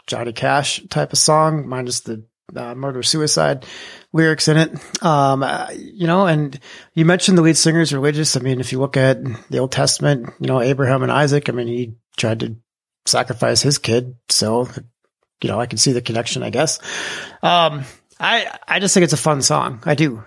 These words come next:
Like, it's, and that's kind of the Violent Femmes in general. They just, they have that type of style where, like you said, it's eclectic. It's just, it's different, you know, and it's, it's, it's a really dark, but pretty catchy song, actually.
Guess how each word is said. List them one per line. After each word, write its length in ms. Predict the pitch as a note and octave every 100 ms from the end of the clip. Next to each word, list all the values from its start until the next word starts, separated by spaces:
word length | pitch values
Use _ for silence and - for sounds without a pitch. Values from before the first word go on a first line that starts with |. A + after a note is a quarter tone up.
| -
Like, 180 | C3 C3
it's, 320 | C3 - -
and 100 | D3+
that's 180 | D3+ -
kind 180 | C#3+ C#3
of 80 |
the 60 | B2
Violent 340 | A#2 B2 A#2+
Femmes 340 | - C3 B2+ A#2+
in 120 | A#2+
general. 360 | C3 B2+ B2+ A#2+
They 120 | B2
just, 340 | A2 - -
they 100 | B2+
have 200 | A#2+ C3
that 120 | B2+
type 180 | - B2+
of 60 | C3+
style 460 | - B2 C3 B2+
where, 320 | A#2+ A#2+ A#2+ A2+
like 200 | A#2+ A2+
you 100 | B2+
said, 240 | - A#2+
it's 160 | A2+ A2
eclectic. 540 | - - B2 C3 A#2
It's 180 | A2+ -
just, 420 | - B2 - - - - - -
it's 180 | E3 -
different, 420 | - D#3+ C3+ - - - _ -
you 80 | B2+
know, 240 | C3 C3 -
and 140 | B2+
it's, 180 | B2 -
it's, 420 | B2 - - - _ _
it's 260 | - C3 -
a 80 | A2+
really 360 | A2+ B2 A#2+ A#2 _ _ _ -
dark, 480 | - B2+ E3 - -
but 300 | - C3 C3 - _ _ _ _ -
pretty 180 | E3 G3
catchy 320 | E3 F3 E3+
song, 320 | - - -
actually. 460 | - D3+ - D3